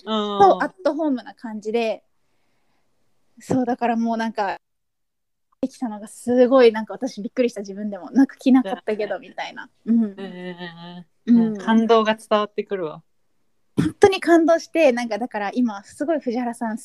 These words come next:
Speaker 2: き気なんよね。
Speaker 1: <laughs> 聞いてくれたらいいね、
Speaker 2: 大好き。
Speaker 1: このラジオ。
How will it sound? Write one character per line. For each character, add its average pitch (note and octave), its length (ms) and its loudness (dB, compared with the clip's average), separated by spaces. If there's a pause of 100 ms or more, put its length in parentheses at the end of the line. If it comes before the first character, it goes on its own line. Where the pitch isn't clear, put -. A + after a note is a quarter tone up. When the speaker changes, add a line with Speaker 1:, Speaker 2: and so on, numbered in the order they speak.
Speaker 2:
き A3+ 120 -8
気 F#3 140 -10
な - 80 -14
ん - 80 -20
よ - 80 -20
ね。 B3+ 180 -18 (420)
Speaker 1:
<laughs> - 1500 -4
聞 G#3+ 100 -2
い - 40 2
て B3 100 8
く A3+ 80 4
れ G#3 60 0
た A3 100 -4
ら G3+ 120 -2
い - 40 -4
い F3 40 -8
ね、 F#3 120 -4
Speaker 2:
大 - 40 -6
好 - 40 -20
き。 - 40 -20
Speaker 1:
こ E3+ 60 -10
の E3 100 -10
ラ D#3 100 -8
ジ D3+ 180 -14
オ。 - 60 -16